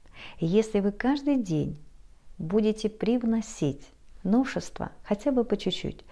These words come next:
то уран всегда будет на вашей стороне и будет давать только прянички. И начнём мы сегодня с вами с нашего окружения. Вам нужно составить список, список истинных единомышленников и тех,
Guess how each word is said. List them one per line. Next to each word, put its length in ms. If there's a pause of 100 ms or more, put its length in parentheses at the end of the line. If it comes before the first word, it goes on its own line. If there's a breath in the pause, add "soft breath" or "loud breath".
(220 loud breath)
то 80
уран 180
всегда 360
будет 340
на 100
вашей 240
стороне 480 (360 loud breath)
и 60
будет 300
давать 280 (200)
только 500 (220)
прянички. 580 (720 loud breath)
И 80
начнём 400
мы 260
сегодня 440
с 140
вами 320
с 140
нашего 360
окружения. 640 (300)
Вам 280
нужно 480 (180)
составить 680
список, 500 (640 loud breath)
список 580 (100)
истинных 600
единомышленников 920 (300)
и 100
тех, 480